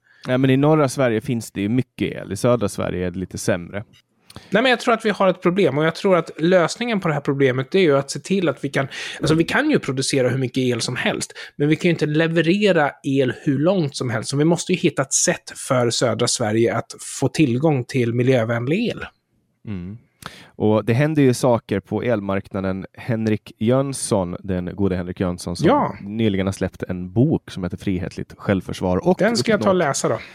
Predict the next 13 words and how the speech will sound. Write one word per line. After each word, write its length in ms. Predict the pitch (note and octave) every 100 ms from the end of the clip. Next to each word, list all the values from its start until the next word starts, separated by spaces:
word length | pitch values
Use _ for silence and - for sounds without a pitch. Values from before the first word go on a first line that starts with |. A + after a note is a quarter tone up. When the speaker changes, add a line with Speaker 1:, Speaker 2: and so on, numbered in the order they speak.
| - - -
Speaker 1:
Ja, 340 | A2+ C#3+ D3 A#2+
han 160 | C3
har 60 | C#3
också 180 | C3+ C3+
uppnått 320 | C3+ B2 -
hundratusen 1000 | C3+ B2+ A2+ A2+ - A#2 A2 - G#2+ A2+
följare 420 | A#2 G2+ F#2+ G#2+ - -
på, 440 | G#2+ G2 G2 - -
eh, 100 | G2+
eller 380 | F#2+ F#2+ F2+ G2
subscribers 760 | - F#2+ - G#2 F#2 F2+ B2 -
på 140 | -
YouTube, 420 | F#2+ F2 - A#2